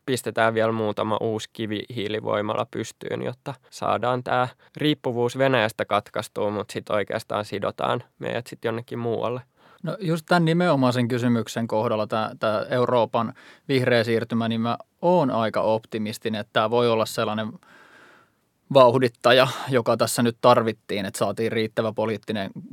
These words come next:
Speaker 2: konsensus ja saatiin tähän pro-, prosessiin vauhtia, koska jos mä siinä ulkomaan toimittajan työssäni aika pitkään seurasin Euroopan asioita ja jos katsoo, niin Euroopan unionin on, se on niinku rakenteellisesti muuttunut aina kriisien kautta,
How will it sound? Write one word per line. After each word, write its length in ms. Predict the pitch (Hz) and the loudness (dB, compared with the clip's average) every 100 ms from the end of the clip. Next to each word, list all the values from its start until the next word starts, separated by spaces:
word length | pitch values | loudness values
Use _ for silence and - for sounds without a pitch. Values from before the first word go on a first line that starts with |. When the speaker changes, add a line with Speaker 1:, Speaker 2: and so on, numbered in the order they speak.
| - | -4
Speaker 2:
konsensus 520 | 117 113 117 107 - | -2 -2 -6 -8 -8
ja 60 | - | -4
saatiin 360 | 113 104 107 | -2 -2 -4
tähän 160 | 117 120 | -4 -2
pro-, 180 | 120 120 | -4 -4
prosessiin 480 | - 120 120 - 117 | -4 -4 -4 -4 2
vauhtia, 380 | 123 120 - 117 | 4 2 0 -2
koska 240 | 120 - | -2 -2
jos 220 | 131 120 - - _ - | -2 -2 -6 -20 _ -2
mä 200 | 127 127 - _ | 0 0 -4 _
siinä 160 | 135 131 | -6 -2
ulkomaan 320 | 143 147 131 | 0 4 4
toimittajan 360 | 120 120 123 120 | 4 0 0 0
työssäni 320 | 123 - 120 | 0 -2 -2
aika 140 | 117 | -2
pitkään 340 | 117 120 123 107 | -4 -4 -2 0
seurasin 460 | 113 107 110 110 - _ - - - _ | 0 -2 -4 -6 -8 _ -20 -20 -20 _
Euroopan 420 | 131 127 120 127 | 4 8 6 6
asioita 520 | 113 123 127 110 104 113 | 2 2 2 2 2 2
ja 180 | 110 | 2
jos 240 | 113 117 - | 0 -2 0
katsoo, 380 | 131 120 127 123 | -2 0 0 -2
niin 120 | - | -2
Euroopan 520 | - 143 139 123 120 | 2 4 4 2 0
unionin 640 | 135 131 131 117 117 113 - - - - - - | 2 2 2 2 0 -2 -6 -16 -20 -20 -20 -16
on, 240 | - 127 127 110 135 | -4 -2 -2 -6 -4
se 120 | 139 | 0
on 80 | 131 | 0
niinku 120 | - | 4
rakenteellisesti 760 | 147 156 147 123 113 110 135 | 2 4 2 2 2 -2 -2
muuttunut 460 | 123 131 117 120 - | 0 0 0 -4 2
aina 340 | 127 131 110 - - - _ | 4 4 2 -4 -16 -20 _
kriisien 540 | 131 123 113 107 107 | -2 0 0 -2 -2
kautta, 460 | 98 98 - - | -2 -2 -2 -6